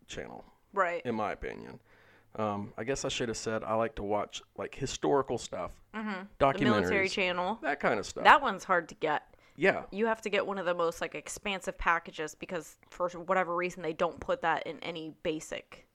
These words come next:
Speaker 1: Yeah.
Speaker 2: package.
Speaker 1: It just really irritated me.
Speaker 2: Yeah.
Speaker 1: Um, so <laughs> what I was doing is, uh, I was just researching this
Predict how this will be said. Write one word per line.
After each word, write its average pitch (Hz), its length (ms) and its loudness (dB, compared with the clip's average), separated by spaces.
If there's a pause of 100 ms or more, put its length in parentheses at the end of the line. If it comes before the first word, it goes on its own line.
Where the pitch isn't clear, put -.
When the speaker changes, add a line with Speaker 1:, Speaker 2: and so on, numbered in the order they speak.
Speaker 1:
Yeah. 117 120 -4
Speaker 2:
package. 123 420 -2
Speaker 1:
It 117 100 0
just - 220 -6
really 107 260 2
irritated 113 480 0
me. - 240 -10
Speaker 2:
Yeah. - 160 0 (400)
Speaker 1:
Um, 104 360 2 (600)
so 113 560 6 (400)
<laughs> - 100 -4 (720)
what 127 160 10
I 135 80 12
was 120 200 8
doing 135 320 10
is, 110 120 2
uh, 110 100 2
I 110 100 4
was 117 160 6
just 110 180 -2
researching 113 540 0
this - 280 -2